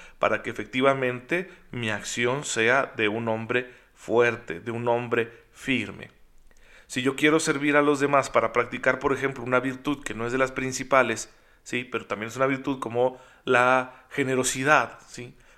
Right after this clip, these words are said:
¿Cómo puedo ser generoso yo con los que me rodean? ¿Cómo puedo, por ejemplo, ayudarle a alguien que tiene una necesidad sin hacerlo dependiente? ¿Sí? Eso es, es muy importante. Yo lo he visto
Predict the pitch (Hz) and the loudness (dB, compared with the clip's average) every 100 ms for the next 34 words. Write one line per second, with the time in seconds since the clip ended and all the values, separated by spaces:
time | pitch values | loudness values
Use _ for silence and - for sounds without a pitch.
0 | _ 127 131 143 143 135 143 156 135 131 | _ -4 2 4 4 4 2 2 -2 0
1 | 139 135 139 135 135 123 117 - 113 104 | 0 0 0 0 0 -4 -4 -6 -8 -4
2 | 113 135 131 117 - _ _ _ _ 139 | 0 0 0 -2 -12 _ _ _ _ 0
3 | 151 156 160 160 147 131 147 156 151 143 | 4 6 6 4 0 0 0 -2 2 2
4 | 123 127 135 147 139 143 151 131 127 117 | 4 2 2 4 4 6 4 0 -8 -8
5 | 120 120 127 135 139 127 120 - 117 135 | -6 -4 -4 -2 -2 -2 -4 -6 0 4
6 | 135 - - _ _ _ _ _ _ - | 4 0 -18 _ _ _ _ _ _ -6
7 | 175 180 135 123 131 135 131 135 120 - | 0 2 2 2 2 2 4 2 2 -8
8 | 131 135 131 139 131 139 190 214 143 135 | -2 0 2 -2 -2 -2 -2 -2 -4 -10
9 | - - _ _ - 113 139 131 - 139 | -14 -14 _ _ -14 -12 -8 -6 -6 -8
10 | 143 139 135 135 143 143 147 190 185 107 | -6 -6 -4 -4 -2 -2 4 6 6 -2
11 | 107 117 127 127 131 | -6 -6 -6 -2 -4